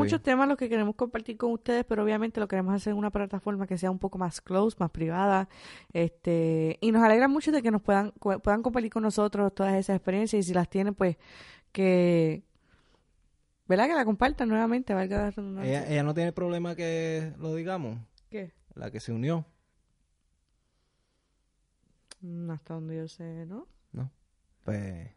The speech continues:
Speaker 2: <laughs> gracias a Jessica, <laughs> que se unió también, este,
Speaker 1: Ujú,
Speaker 2: hace
Speaker 1: a
Speaker 2: poco a
Speaker 1: Patreon.
Speaker 2: Patreon. En verdad, mil gracias, mil gracias. Ya somos diez.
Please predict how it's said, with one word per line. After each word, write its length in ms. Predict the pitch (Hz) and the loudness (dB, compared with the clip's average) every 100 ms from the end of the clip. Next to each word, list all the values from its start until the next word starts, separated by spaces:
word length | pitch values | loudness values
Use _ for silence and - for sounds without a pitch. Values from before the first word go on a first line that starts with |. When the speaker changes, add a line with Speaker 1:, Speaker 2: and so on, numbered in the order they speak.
| _ - | _ -14
Speaker 2:
<laughs> 1300 | - - - _ _ _ _ _ - - _ _ | -14 -16 -20 _ _ _ _ _ -20 -20 _ _
gracias 600 | 135 127 127 147 175 151 - | -4 -2 0 0 2 0 -2
a 80 | 117 | -6
Jessica, 540 | 117 127 139 165 196 269 | -4 -4 -4 -4 -4 -4
<laughs> 880 | 240 - 165 170 - _ - - _ | -6 -6 -8 -16 -16 _ -20 -20 _
que 180 | - 123 | -4 -2
se 180 | - 113 | 0 -2
unió 280 | 113 110 117 | -2 -4 -4
también, 600 | 127 120 117 113 117 117 | -4 -2 -2 -2 -2 -4
este, 640 | 110 113 _ 113 117 110 - | -6 -8 _ -8 -6 -4 -4
Speaker 1:
Ujú, 380 | 185 175 202 247 | -2 -2 -2 -2
Speaker 2:
hace 260 | 220 - | 0 0
Speaker 1:
a 60 | - | 0
Speaker 2:
poco 420 | 113 110 110 123 | 0 0 0 0
a 120 | 117 | 0
Speaker 1:
Patreon. 320 | 117 113 107 | -2 -4 -4
Speaker 2:
Patreon. 360 | 110 117 113 110 - _ _ | -6 -6 -6 -8 -18 _ _
En 100 | - | -10
verdad, 380 | 107 104 101 113 - | -8 -6 -6 -8 -12
mil 180 | 101 92 | -14 -12
gracias, 360 | 85 - 104 | -12 -10 -12
mil 120 | 104 98 | -10 -10
gracias. 320 | 87 - 101 | -10 -8 -8
Ya 80 | 113 | -6
somos 400 | - 120 127 110 | -8 -6 -6 -6
diez. 360 | 104 107 104 | -6 -4 -6